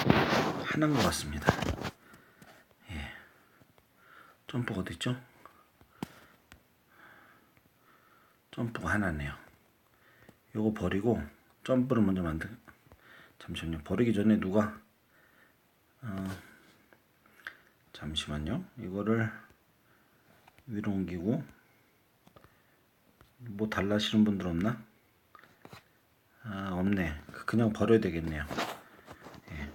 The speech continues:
점프로 가고, 네.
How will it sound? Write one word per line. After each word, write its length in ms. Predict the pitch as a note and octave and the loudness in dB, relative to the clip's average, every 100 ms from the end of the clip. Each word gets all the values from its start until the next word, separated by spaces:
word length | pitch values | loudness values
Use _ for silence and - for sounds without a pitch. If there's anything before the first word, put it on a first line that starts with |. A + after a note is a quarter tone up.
| - - - - | -16 -20 -20 -8
점프로 480 | - C#3 C#3+ C#3+ C3 | 0 0 2 2 4
가고, 300 | G2 F#2 A#2+ E2 - - _ _ _ _ - - - - - _ _ _ | 4 4 4 2 -4 -18 _ _ _ _ -20 -20 -20 -20 -20 _ _ _
네. 200 | D#2+ D2+ | -10 -8